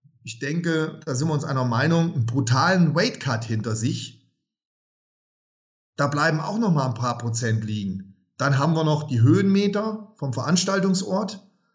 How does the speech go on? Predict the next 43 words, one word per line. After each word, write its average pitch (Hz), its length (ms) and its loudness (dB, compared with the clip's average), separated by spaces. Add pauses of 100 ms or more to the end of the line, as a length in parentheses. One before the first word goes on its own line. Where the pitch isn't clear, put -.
(480)
und 233 280 4
dann 214 160 0
als - 560 0
letzten 165 480 -2
Punkt 175 480 0 (420)
die 156 100 -6
Art 170 260 -2
und 147 140 0
Weise, 156 440 2
wie 175 60 2
sie 170 120 2
den 151 100 0
Kampf 170 320 2
geführt 180 420 -2
haben. 98 300 -2 (300)
Dass 127 160 -6
sie 143 100 0
halt 120 160 2
wirklich - 320 0
da 156 180 0
reingegangen 131 680 0
sind 147 420 0 (340)
und 131 240 0
Vollgas. 117 680 0
Da 113 560 -6
ist 135 240 -2
jeder 180 340 4
Schlag 160 500 0
mit 143 140 -2
hundert 180 320 0
Prozent 165 400 -2
abgefeuert 117 720 -2
worden. 120 420 0 (260)
Da 117 100 0
hat 147 200 0
man 156 100 2
vielleicht 151 220 0
auch 139 80 -4
ein 135 80 -2
bisschen 170 240 -2
die 123 140 -4
Taktik 175 400 -4
vergessen 117 680 -2